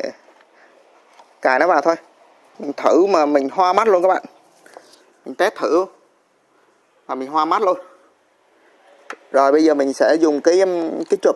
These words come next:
các bạn. Cái chụp này mình chụp ngược lại các bạn ha. Cái chắn mà giống như nước mưa vậy thôi.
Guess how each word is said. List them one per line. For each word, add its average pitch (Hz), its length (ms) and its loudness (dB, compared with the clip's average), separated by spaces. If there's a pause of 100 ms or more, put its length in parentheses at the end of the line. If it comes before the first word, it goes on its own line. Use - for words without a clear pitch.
các 170 60 2
bạn. 156 120 -4 (300)
Cái - 100 -18
chụp 160 160 -6
này 147 120 -6
mình 139 120 -8
chụp 143 200 -6
ngược 127 140 -8
lại 135 200 -2
các 165 80 -2
bạn - 100 -4 (160)
ha. 156 100 -14 (520)
Cái 175 120 -8
chắn 185 280 -4
mà 190 80 -4
giống 156 220 -4
như 175 100 -6
nước 190 180 -6
mưa 214 200 2
vậy - 100 -2
thôi. 185 120 0